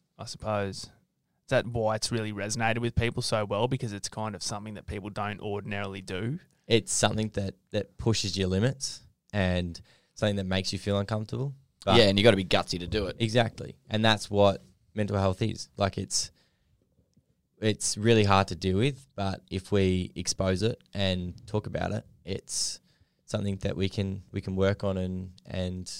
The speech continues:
Speaker 2: you know, work to a positive outcome.
Speaker 3: Mate, hundred percent, yeah. And I
Speaker 2: So
Speaker 3: mean, you, you must have, well, like you're saying, like, heaps of stories. You know, is there, are there ones that stand out that have s-, sort of been like, "Holy shit, like, this is,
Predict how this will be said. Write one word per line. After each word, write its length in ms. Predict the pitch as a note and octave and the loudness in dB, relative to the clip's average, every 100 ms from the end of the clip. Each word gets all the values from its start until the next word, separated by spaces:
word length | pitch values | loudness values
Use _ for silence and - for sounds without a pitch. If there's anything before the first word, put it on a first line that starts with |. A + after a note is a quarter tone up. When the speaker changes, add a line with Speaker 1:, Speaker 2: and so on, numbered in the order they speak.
| - | -14
Speaker 2:
you 120 | - F2+ | -10 -8
know, 200 | E2+ G#2+ - - _ _ _ _ - | -6 -8 -10 -20 _ _ _ _ -8
work 200 | G2 F#2+ - _ _ _ _ _ _ | -2 -2 -4 _ _ _ _ _ _
to 80 | G2+ | -6
a 40 | |
positive 480 | F2+ G2+ F2+ F2+ - - _ - _ G#2 | -2 -2 -2 -6 -8 -20 _ -20 _ -8
outcome. 360 | B2 - F#2 - | -8 -8 -12 -6
Speaker 3:
Mate, 180 | A2+ F2+ | -2 -2
hundred 200 | G#2 G#2+ | -2 -6
percent, 380 | E2+ - G2 - | -2 -2 -2 -4
yeah. 260 | G#2 G#2 E2+ | -2 -2 -2
And 120 | - | 0
I 40 | G#2 | 2
Speaker 2:
So 60 | |
Speaker 3:
mean, 220 | A2 A2 - | 4 4 2
you, 200 | A2+ - | 0 2
you 120 | A2+ | 2
must 240 | A#2 A#2+ - | 2 2 2
have, 400 | F#2+ E2+ - - - _ _ - _ - | 2 0 -6 -16 -20 _ _ -20 _ -2
well, 120 | F#2 | 4
like 160 | F#2+ - | 4 4
you're 80 | F2+ | -2
saying, 220 | F#2+ F2+ | -2 -2
like, 120 | F2 | -4
heaps 200 | G2 F#2+ | -4 -4
of 60 | - | -4
stories. 760 | - F#2 F#2+ C#2 - - - - - | -2 -2 -2 -2 -4 -6 -6 -12 -6
You 80 | |
know, 120 | F#2 F#2 | -2 0
is 120 | F2 | 0
there, 160 | F2+ | 0
are 100 | F#2 | 0
there 140 | F#2 F#2 | 0 0
ones 340 | F#2 F#2+ F#2+ | 0 0 0
that 100 | F2+ | 0
stand 440 | - - F#2 F2+ D#2 | 0 0 0 0 -2
out 240 | F#2 - | -2 -4
that 100 | F2 | -8
have 100 | F2 | -6
s-, 160 | - - - | -6 -8 -12
sort 180 | - F2 | -10 -6
of 60 | |
been 120 | F2 E2 | -4 -4
like, 120 | D#2+ | -6
"Holy 220 | F2+ D#2+ | -6 -4
shit, 320 | - F2 - | -4 -4 -6
like, 120 | F2 - | -10 -8
this 200 | F2 E2 | -6 -6
is, 360 | D#2 - - | -4 -6 -6